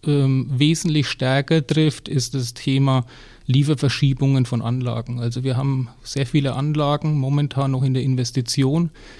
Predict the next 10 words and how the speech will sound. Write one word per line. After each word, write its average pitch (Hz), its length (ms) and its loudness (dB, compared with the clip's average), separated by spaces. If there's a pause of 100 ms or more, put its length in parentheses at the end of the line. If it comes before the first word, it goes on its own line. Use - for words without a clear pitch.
(600)
die 147 80 4
zum 135 200 6
großen 170 400 4
Teil 151 360 4
hätten 147 280 2
schon 131 240 4
laufen 123 400 4
sollen, 175 580 4 (220)
die, 139 320 6 (320)
ähm, 135 360 4